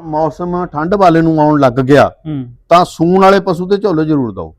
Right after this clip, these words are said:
Speaker 1: ਚਾਹੇ
Speaker 2: ਠੀਕ ਹੈ।
Speaker 1: ਕੰਬਲ ਦਾ ਦੇ ਦਿਓ,
Speaker 2: ਹੂੰ।
Speaker 1: ਚਾਹੇ ਜਿਵੇਂ ਸੇਬੇ ਵਾਲੀ ਬੋਰੀ ਹੁੰਦੀ ਆ ਆਪਣੀ,
Speaker 2: ਹੂੰ।
Speaker 1: ਜਾਂ ਉਹਦਾ ਦਿਓ। ਉਹਨੂੰ,
Speaker 2: ਹੂੰ।
Speaker 1: ਉਹਨੂੰ ਠੰਡ ਨਹੀਂ ਮਹਿਸੂਸ ਹੋਣੀ ਚਾਹੀਦੀ ਸੂਣ ਤੋਂ ਬਾਅਦ।
Speaker 2: ਹੂੰ।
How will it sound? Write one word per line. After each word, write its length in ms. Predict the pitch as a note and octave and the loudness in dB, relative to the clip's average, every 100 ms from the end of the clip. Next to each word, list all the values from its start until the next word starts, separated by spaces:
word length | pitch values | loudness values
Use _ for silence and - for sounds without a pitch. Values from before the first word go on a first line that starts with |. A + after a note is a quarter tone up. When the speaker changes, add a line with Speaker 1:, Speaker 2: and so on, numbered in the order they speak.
| _ _ _ _ _ _ _ | _ _ _ _ _ _ _
Speaker 1:
ਚਾਹੇ 160 | C3+ D3 | 2 2
Speaker 2:
ਠੀਕ 140 | D3+ | 0
ਹੈ। 60 | B2+ | -2
Speaker 1:
ਕੰਬਲ 220 | A2 A#2 | 0 0
ਦਾ 120 | B2 | 0
ਦੇ 160 | C3 C#3 | 2 0
ਦਿਓ, 160 | E3 | -2
Speaker 2:
ਹੂੰ। 460 | E3 - D#3 B2 A2+ - | -4 -12 -12 -12 -16 -2
Speaker 1:
ਚਾਹੇ 240 | C#3 C#3 | 2 2
ਜਿਵੇਂ 200 | C#3 D3 | 0 -4
ਸੇਬੇ 300 | C3+ C3 B2+ | -4 -6 -2
ਵਾਲੀ 160 | C3+ C#3 | -2 -2
ਬੋਰੀ 260 | B2 B2+ | -2 -2
ਹੁੰਦੀ 240 | B2 A#2+ B2+ | -4 -4 -2
ਆ 80 | A#2+ | -2
ਆਪਣੀ, 260 | A#2+ B2+ - _ | -4 -10 -14 _
Speaker 2:
ਹੂੰ। 220 | D#3 C#3+ A#2+ A#2 | -12 -10 -12 -4
Speaker 1:
ਜਾਂ 120 | D3+ | 0
ਉਹਦਾ 240 | C3+ A#2+ D3 | 0 0 -2
ਦਿਓ। 140 | A#2 | -2
ਉਹਨੂੰ, 320 | G#2+ B2 F3 | -6 -6 -8
Speaker 2:
ਹੂੰ। 200 | - F3 | -4 -4
Speaker 1:
ਉਹਨੂੰ 280 | G3 G#3+ G#3 - _ | -2 -4 -8 -12 _
ਠੰਡ 180 | E3 A3 | -2 2
ਨਹੀਂ 200 | A#3 D#3+ | 2 2
ਮਹਿਸੂਸ 420 | C#3+ B2+ C#3 B2 | 0 -2 -4 -4
ਹੋਣੀ 180 | B2 B2 | -4 -6
ਚਾਹੀਦੀ 360 | A#2+ A2 B2 D3+ | -4 -4 -6 -8
ਸੂਣ 240 | C#3 B2+ | -8 -10
ਤੋਂ 140 | A#2 G#2 | -10 -6
ਬਾਅਦ। 220 | G#2 G#2 | -6 -6
Speaker 2:
ਹੂੰ। 480 | _ _ D3+ C3 | _ _ -12 -12